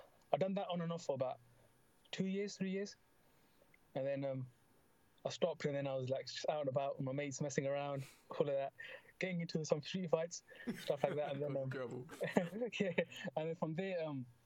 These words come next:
Speaker 1: one of my friends just told me about, um, jiu-jitsu, Brazilian jiu-jitsu, and M M A. Pretty much, it was just U F C basically,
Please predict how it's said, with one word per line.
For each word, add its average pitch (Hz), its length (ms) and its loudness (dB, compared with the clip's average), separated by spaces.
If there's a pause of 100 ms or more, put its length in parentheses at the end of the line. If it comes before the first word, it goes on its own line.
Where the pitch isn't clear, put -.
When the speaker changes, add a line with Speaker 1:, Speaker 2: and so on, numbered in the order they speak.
(120)
Speaker 1:
one 180 160 0
of 190 60 0
my 160 60 -2
friends 185 300 0
just 151 160 -4
told 175 160 4
me 156 220 0
about, 139 240 2 (500)
um, 123 360 0
jiu-jitsu, 143 480 -2 (480)
Brazilian 160 320 2
jiu-jitsu, 156 460 0
and 127 220 0
M 175 120 4
M 175 100 2
A. 196 100 0 (220)
Pretty 269 160 2
much, 208 160 0
it 202 40 2
was 165 100 -2
just 175 180 -2
U 185 100 0
F 147 60 -4
C 175 140 -2
basically, 127 360 -4